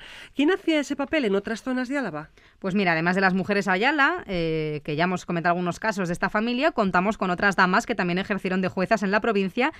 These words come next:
Speaker 2: y concretamente en la ciudad de Vitoria-Gasteiz, como María de Mendoza. La poderosísima señora de Martioda y los Huetos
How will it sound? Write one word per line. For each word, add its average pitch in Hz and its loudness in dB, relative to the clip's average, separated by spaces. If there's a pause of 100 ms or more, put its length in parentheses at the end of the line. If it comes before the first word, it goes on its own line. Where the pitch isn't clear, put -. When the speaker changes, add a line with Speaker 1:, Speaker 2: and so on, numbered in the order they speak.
(280)
Speaker 2:
y 277 -2
concretamente 214 2
en 285 0
la 233 4
ciudad 190 0
de 240 2
Vitoria-Gasteiz, 190 -2 (300)
como 285 4
María 262 4
de 240 4
Mendoza. 170 -4 (520)
La 202 0
poderosísima 254 2
señora 214 2
de 190 0
Martioda 196 2
y - 2
los 165 -2
Huetos 247 0